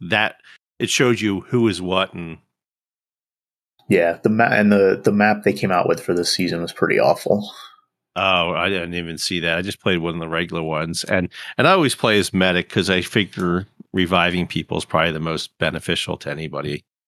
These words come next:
Speaker 1: Um, okay, last and definitely least, Soul Scrim returns to the show. It's been forever since you've been on.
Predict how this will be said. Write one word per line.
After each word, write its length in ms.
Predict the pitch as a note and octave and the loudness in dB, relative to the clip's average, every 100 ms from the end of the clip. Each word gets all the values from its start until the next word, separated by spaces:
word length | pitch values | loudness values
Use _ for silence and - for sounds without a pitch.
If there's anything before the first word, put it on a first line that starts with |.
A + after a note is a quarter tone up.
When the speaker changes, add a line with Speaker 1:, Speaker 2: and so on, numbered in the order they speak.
| _ _ _ _ _ _ _ _ _ _ _ | _ _ _ _ _ _ _ _ _ _ _
Speaker 1:
Um, 640 | C3+ C#3 D3 D3 C#3+ C3 - - | -2 2 4 4 2 -4 -6 2
okay, 340 | F3+ E3+ B2+ | 2 2 0
last 460 | A#2 D#3+ F#3+ F3+ - - | 2 4 4 2 -6 0
and 300 | C#3 D#3+ B2+ | 2 2 2
definitely 580 | C#3 D3 - C3 B2+ A#2 | 2 2 0 -2 0 0
least, 540 | G#2+ F#2+ F#2+ - - _ _ _ _ _ _ | 0 0 -2 -6 -14 _ _ _ _ _ _
Soul 360 | - G#3+ B3+ G3+ | 0 2 4 2
Scrim 460 | - C#3 C3 G#2+ - - | -2 -2 -2 -4 -10 -8
returns 640 | E3 - - B2 A#2 - | -8 -6 -2 -2 -2 -6
to 100 | - | -6
the 120 | G#2+ | -6
show. 300 | G2 - F2+ G2+ | -6 -4 -4 -4
It's 160 | B2 | -6
been 560 | - A#2+ B2+ A#2+ G#2 F#2+ _ _ _ _ _ _ | -4 0 0 -2 -10 -16 _ _ _ _ _ _
forever 720 | C3+ - - C3 F#3+ F3 A2 | -14 -12 -2 2 2 0 -4
since 280 | - G#2 - | -4 -6 -6
you've 140 | F#2 | -8
been 180 | G2+ F2 | -6 -6
on. 360 | F2 F2+ G2 | -4 -4 -6